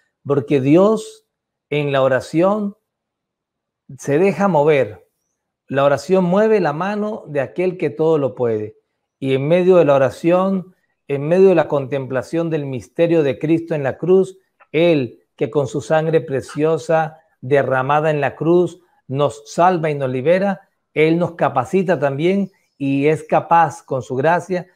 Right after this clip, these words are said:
de llenar todos esos faltantes de obediencia, de amor, de carácter,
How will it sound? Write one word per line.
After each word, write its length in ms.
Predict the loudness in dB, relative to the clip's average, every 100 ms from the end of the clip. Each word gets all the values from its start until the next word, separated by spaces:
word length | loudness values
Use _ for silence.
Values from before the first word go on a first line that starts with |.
| _ _
de 220 | -2 0
llenar 420 | 0 0 2 0
todos 200 | 0 0
esos 160 | 0 0
faltantes 840 | 0 0 0 0 0 -4 -6 -6 -12 _ -10
de 160 | -4
obediencia, 1040 | -2 -2 -2 -2 -2 -4 -8 -4 -4 -4 -8 _ _
de 240 | -4 0
amor, 640 | 0 0 0 2 0 -2 -6 -20 _
de 280 | -12 -4 -4
carácter, 760 | -2 0 2 2 0 -4 -4 -6